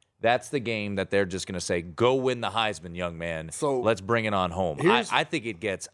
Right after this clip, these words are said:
Speaker 1: ugly, and I think they light them up.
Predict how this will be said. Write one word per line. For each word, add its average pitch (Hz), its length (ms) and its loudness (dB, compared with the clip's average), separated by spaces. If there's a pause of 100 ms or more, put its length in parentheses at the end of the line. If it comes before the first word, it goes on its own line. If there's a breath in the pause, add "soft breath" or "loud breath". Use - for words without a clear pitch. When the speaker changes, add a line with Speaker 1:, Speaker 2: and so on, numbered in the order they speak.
(160)
Speaker 1:
ugly, 185 580 2 (180)
and 113 100 0
I 110 80 2
think 104 200 -2
they 104 140 2
light 104 520 0
them 98 160 -4
up. 65 200 -10